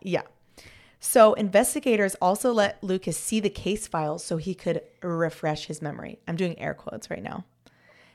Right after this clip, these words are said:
Making it easy to seemingly demonstrate knowledge of facts that only the perpetrator would be able to know. So,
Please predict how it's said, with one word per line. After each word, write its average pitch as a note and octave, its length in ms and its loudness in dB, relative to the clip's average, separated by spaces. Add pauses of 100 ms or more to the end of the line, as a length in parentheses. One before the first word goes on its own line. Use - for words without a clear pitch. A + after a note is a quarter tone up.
(100)
Making A3 300 2
it A#3+ 120 4
easy G3+ 340 0
to F#3+ 80 0
seemingly G3 520 -2
demonstrate E3 540 0
knowledge D#3+ 400 -2
of D#3 160 -8
facts D3 360 -4
that - 180 -6
only F3+ 380 -2
the - 140 -14
perpetrator D3+ 580 -4
would F3 200 -8
be - 240 -10 (240)
able - 240 -4
to - 120 -14
know. - 220 -10 (1040)
So, A3 460 2